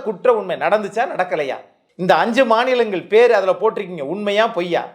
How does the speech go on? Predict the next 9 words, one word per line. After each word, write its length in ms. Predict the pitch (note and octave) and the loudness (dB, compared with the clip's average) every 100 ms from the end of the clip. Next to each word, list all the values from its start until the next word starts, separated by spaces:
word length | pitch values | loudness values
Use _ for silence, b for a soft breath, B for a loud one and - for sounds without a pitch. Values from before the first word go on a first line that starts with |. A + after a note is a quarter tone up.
| _ - | _ 0
தமிழ்நாட்டுல 600 | F#3 C#4+ C#4 B3 G#3+ F#3+ | 4 6 6 4 2 2
ஆயிரம் 520 | G3+ C4 C#4 C4 A3 | 4 4 4 2 2
மெகாவாட் 520 | A#3 C4 B3+ A#3 G#3 G#3 | 0 0 2 0 -2 -8
உற்பத்தி 300 | G3 C4 B3+ | 0 -2 -2
செஞ்சா 320 | A3+ G#3+ C4 | -8 -2 -2
நீங்க 200 | A#3 A3 | -2 -6
எங்களுக்கு 260 | G#3+ F#3+ G3 | -4 -6 -4
கொடுக்கணும்னு 460 | B3 C4 C4 C4+ B3+ | -4 -2 0 0 0
சொல்லியிருக்காங்களே, 600 | A3+ A#3+ B3 A3 F#3+ E3+ | -2 -2 2 2 4 0